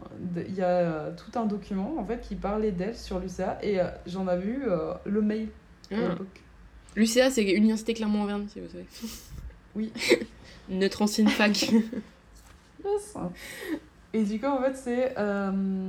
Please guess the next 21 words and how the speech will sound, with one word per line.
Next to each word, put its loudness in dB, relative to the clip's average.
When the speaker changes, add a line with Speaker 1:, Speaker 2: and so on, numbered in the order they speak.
Speaker 1:
donc, -4
bon, -4
le -2
titre -8
en 0
anglais, 0
c'est -2
The -6
Bloody -2
Chamber -2
and -4
Other 2
Stories 0
de 2
Angela 0
Carter. -2
Et 0
là, 0
je -6
viens -4
de 0